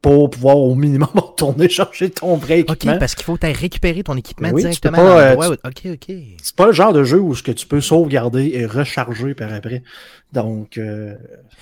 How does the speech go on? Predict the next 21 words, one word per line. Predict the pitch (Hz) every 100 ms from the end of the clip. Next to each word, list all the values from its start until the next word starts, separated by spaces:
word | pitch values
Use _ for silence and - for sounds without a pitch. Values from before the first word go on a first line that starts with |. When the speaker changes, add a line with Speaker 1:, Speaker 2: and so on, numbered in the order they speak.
| - -
Speaker 2:
Mais | 131 -
ce | -
que |
je | 95
veux | 104
dire, | 143
c'est | -
que | -
ta | 90
progression | 95 92 98 - 123
demeure | 113 95 90 98 127 98
au | 87
sens | - 107 -
où |
ce | 143
Speaker 1:
Oui. |
Speaker 2:
que | 175
t'as | 104
construit | 104 98 - 123
demeure | 107 95 90 85
là, | 95 123 165